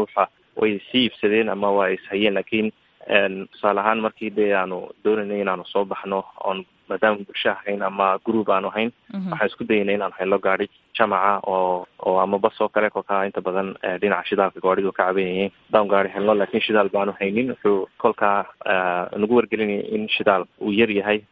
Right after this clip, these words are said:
Speaker 1: Gawaadhida badankooduna shidaal, shidaal la'aan ay u baarkin garaysan yihiin ama ay, ay ugu jiraan meelaha, maaragtay, eh, meelaha
Speaker 2: Waay.
Speaker 1: baarkinka.
Speaker 2: Waayahay.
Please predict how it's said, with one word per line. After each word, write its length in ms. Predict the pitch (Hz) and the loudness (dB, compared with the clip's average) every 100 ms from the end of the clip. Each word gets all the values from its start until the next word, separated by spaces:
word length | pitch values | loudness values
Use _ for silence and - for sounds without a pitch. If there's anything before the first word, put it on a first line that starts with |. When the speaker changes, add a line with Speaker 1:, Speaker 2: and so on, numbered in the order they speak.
| _ | _
Speaker 1:
Gawaadhida 320 | 98 98 98 | 0 0 0
badankooduna 520 | 101 98 104 98 101 | -2 -2 -2 -2 -2
shidaal, 320 | - 101 95 90 - | -2 0 0 -2 -6
shidaal 220 | 95 92 | -2 0
la'aan 260 | 95 98 98 | 2 2 2
ay 140 | 92 92 | -2 -2
u 80 | 92 | -4
baarkin 340 | 98 92 - 92 | 0 0 -2 -6
garaysan 320 | 95 - 104 | -6 -4 -6
yihiin 160 | 101 | -2
ama 280 | 95 95 95 92 | -2 0 0 0
ay, 200 | 90 - _ - | -6 -8 _ 0
ay 100 | 98 | 2
ugu 180 | 101 113 | 2 0
jiraan 300 | - 98 95 | 0 -2 0
meelaha, 400 | 98 101 98 85 - | 0 0 0 -8 -6
maaragtay, 500 | 98 92 - - 87 - - 92 | -2 -2 -4 -10 -10 -10 -6 0
eh, 380 | 92 90 90 90 - _ | 2 2 -2 -10 -18 _
meelaha 640 | 104 101 101 101 95 95 98 - - | -2 0 2 2 2 2 0 -10 -4
Speaker 2:
Waay. 80 | 104 | 0
Speaker 1:
baarkinka. 480 | 98 165 135 95 - - _ _ | 0 0 -4 -10 -14 -20 _ _
Speaker 2:
Waayahay. 320 | 190 185 175 | -4 -4 -4